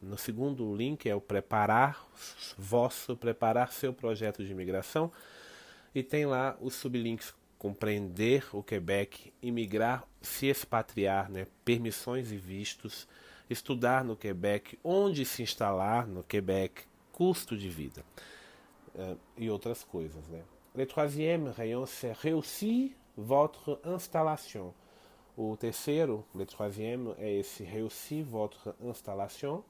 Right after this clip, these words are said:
onde tem informações. Où il y a des informations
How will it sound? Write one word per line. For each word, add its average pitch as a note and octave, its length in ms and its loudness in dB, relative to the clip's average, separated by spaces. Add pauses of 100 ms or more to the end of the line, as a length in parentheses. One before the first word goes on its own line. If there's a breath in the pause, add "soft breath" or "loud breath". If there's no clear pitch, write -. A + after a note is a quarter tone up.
(180)
onde B2+ 280 -2
tem B2 200 -4
informações. A2+ 840 -8 (500 soft breath)
Où D#3+ 200 4
il D3+ 100 4
y C3+ 60 6
a B2+ 100 4
des A#2 180 -2
informations A2 800 -6